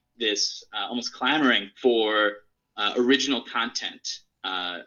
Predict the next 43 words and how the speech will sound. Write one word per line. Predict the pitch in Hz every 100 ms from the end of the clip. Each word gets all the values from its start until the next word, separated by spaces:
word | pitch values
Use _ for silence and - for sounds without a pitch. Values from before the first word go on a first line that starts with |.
| _
around | 120 131 156 143 131
the | 120
live | 107 95 95
sports. | - 98 73 - - -
And | 110
so | - 113
I |
think | 107 120 117
that | 123 139
is | 147 139 - -
kind | 120
of | 110
really | 113
set | 123 -
the |
stage | - 165 165 -
for | - 113 110 - _ -
a | 113
lot | 117 120
of | 123
these | 120
major | 120 113 117 110
notable | 110 110 107 104
documentaries | 104 - 120 110 107 101
we're | -
seeing | 113 104 101 101 101 - _
now | 135 175 131
come | - 104
out, | 98 98 _ _ _ -
um, | 98 95 90 -
you | 113
know, | 110
are | 131
really | 160 240 185
the | 131
result | 117 117 185 180 -
of | 110 107 101 98 - -
over | 123 113
a | 107 104
decade | 135 135 127 107 98 101 -
of | 107 104
this | 101
timeline, | - 113 113 110 101 95 92